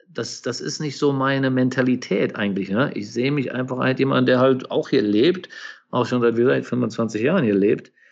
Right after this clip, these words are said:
Und deswegen bin ich so ein bisschen einge-, fühle ich mich immer eingebürgert, ähm, und tue vielleicht auch so, als ob ich dementsprechend ein Lokaler bin, ne? Ähm, das tut mir vielleicht ab und zu, wird, wird das mir, wird mir das dann vorgehalten, äh, irgendwie im, im falschen Sinne.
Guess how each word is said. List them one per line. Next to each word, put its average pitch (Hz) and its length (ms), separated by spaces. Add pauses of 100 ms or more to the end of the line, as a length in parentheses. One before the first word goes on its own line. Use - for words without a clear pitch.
(380)
Und 139 160
deswegen 143 280
bin 165 100
ich 147 100
so 139 60
ein 135 80
bisschen 127 200
einge-, 143 560
fühle 165 280
ich 160 120
mich 135 120
immer 127 240
eingebürgert, 110 920
ähm, 110 340
und 113 200
tue 185 220
vielleicht 117 400
auch 107 160
so, 113 260
als 113 240
ob 120 160
ich 117 300
dementsprechend 117 640
ein 117 180
Lokaler 110 480
bin, 120 300 (100)
ne? 120 280 (580)
Ähm, 117 420
das - 220
tut - 160
mir 123 80
vielleicht 127 260
ab 127 100
und 127 120
zu, 131 240
wird, 127 200
wird 127 160
das 127 120
mir, 127 280
wird 123 140
mir 131 80
das 113 80
dann 113 160
vorgehalten, 120 720
äh, 117 40
irgendwie 113 1120
im, 113 260
im 110 120
falschen 147 520
Sinne. 160 380